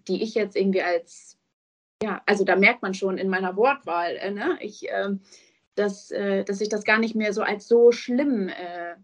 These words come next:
wahrnehme. Und natürlich ist es schlimm, so. Und ich glaube einfach so gerade dieses,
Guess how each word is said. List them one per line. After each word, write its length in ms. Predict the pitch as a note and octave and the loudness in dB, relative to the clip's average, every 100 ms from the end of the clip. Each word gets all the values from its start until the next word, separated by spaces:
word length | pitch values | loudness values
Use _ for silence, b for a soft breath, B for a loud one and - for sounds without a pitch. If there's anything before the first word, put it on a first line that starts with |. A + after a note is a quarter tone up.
| _ | _
wahrnehme. 500 | F#3 E3+ F3 F3 F3+ | -8 -8 -8 -10 -10
Und 280 | F3+ F#3 - _ | -8 -10 -12 _
natürlich 500 | G3+ G3+ A3+ D#4 A#3 | 0 2 8 8 6
ist 140 | - - | 0 -6
es 80 | - | -8
schlimm, 360 | - - - - _ _ | -4 -4 -6 -12 _ _
so. 300 | _ - - - - - - | _ -10 -10 2 2 2 0
Und 180 | G#3 | 0
ich 120 | G3 G3 | 0 0
glaube 300 | G3+ G#3+ A3 | 2 4 2
einfach 340 | G#3 G#3 G#3+ | 0 -6 -12
so 180 | - G3+ | -8 -6
gerade 360 | G3 G#3 A3 | -4 -2 -2
dieses, 560 | G#3 G3+ G3 G3+ F#3+ | -4 -6 -2 -2 -4